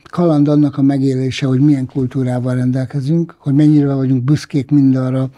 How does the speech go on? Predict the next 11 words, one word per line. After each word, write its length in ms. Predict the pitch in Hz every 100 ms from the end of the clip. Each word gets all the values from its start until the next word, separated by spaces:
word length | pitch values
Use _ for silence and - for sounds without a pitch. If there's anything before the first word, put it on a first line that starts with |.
| - -
amit 240 | 135 131
a 220 | 135 131 139 -
elődeink, 840 | 143 135 131 120 120 120 113 - - _ _ _ _ _ _ _
eh, 340 | - 127 123
felhalmoztak. 760 | 110 131 127 131 131 135 147 139
Ez 160 | 120 - - _ - -
azért, 280 | 123 117 143
hogyha 180 | 131 135
belegondolunk, 920 | 131 147 156 139 135 135 135 139 131
nem 180 | 127 113
kevés. 540 | 120 113 151 180 -